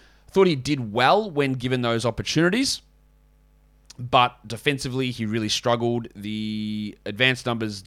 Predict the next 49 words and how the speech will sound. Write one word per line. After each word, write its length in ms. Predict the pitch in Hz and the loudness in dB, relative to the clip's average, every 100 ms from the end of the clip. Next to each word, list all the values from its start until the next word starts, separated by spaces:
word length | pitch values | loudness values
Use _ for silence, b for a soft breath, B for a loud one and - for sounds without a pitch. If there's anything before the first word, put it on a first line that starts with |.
| - | -18
really 540 | 107 110 113 117 117 110 | -12 -10 -6 -4 -2 -2
don't 240 | 104 104 | -6 -6
like 280 | 95 101 104 | -6 -4 -4
what 140 | 101 | -6
he 80 | 104 | -6
was 140 | 101 95 | -8 -6
doing. 320 | 110 117 113 B B B B _ _ - | -4 -4 -6 B B B B _ _ -6
He 100 | 147 | 0
showed 240 | 170 151 | 2 2
some 240 | - 160 | 4 2
flashes 420 | 160 156 156 147 135 | 2 0 0 -2 -6
as 120 | 127 | -4
a 40 | |
scorer, 380 | 120 - 151 156 | -4 0 2 4
but 160 | 131 123 | 2 -2
again, 260 | 117 123 | -4 -4
it's 160 | 123 110 | -4 -2
so 240 | - 156 | -2 -2
hard 320 | 160 151 156 | 0 -2 -2
to, 460 | - 123 123 120 120 123 b b b b - | -6 -8 -6 -6 -8 -12 b b b b -10
it's 160 | 135 | -8
so 220 | - 175 185 | -2 0 2
hard 220 | 170 160 | 0 -2
to 360 | - 139 135 - | -4 -4 -4 -4
evaluate 800 | 117 117 120 143 131 123 120 123 _ _ _ - | -8 0 2 2 2 2 2 -2 _ _ _ -6
in 140 | 123 | -4
this 180 | 123 123 | -2 -4
environment 640 | 113 110 110 123 127 127 127 | -6 -4 2 2 4 0 -4
when 140 | 120 | -8
this 140 | 110 - | -10 -8
team 200 | 120 110 | -8 -6
is 100 | 104 | -4
so 280 | - 120 | 0 0
bad 480 | 113 110 113 110 110 - | 2 2 4 4 0 -4
and 440 | 104 104 104 104 | -4 -4 -4 -4
they're 80 | 101 | -8
just 140 | 101 | -8
getting 140 | 98 95 | -10 -8
smacked 400 | - 113 110 - | -6 -4 -6 -6
so 160 | - | -8
much 260 | 101 107 107 | -6 -6 -6
and 100 | 98 | -8
there's 280 | 95 95 101 | -10 -10 -10
weird 440 | 104 110 110 107 | -8 -6 -6 -6
touches 380 | - 117 - 104 | -6 -6 -6 -8
going 240 | 104 104 | -6 -8
to 80 | 101 | -8
weird 320 | 95 101 101 | -8 -8 -8
players. 380 | - 95 92 - | -10 -12 -12 -16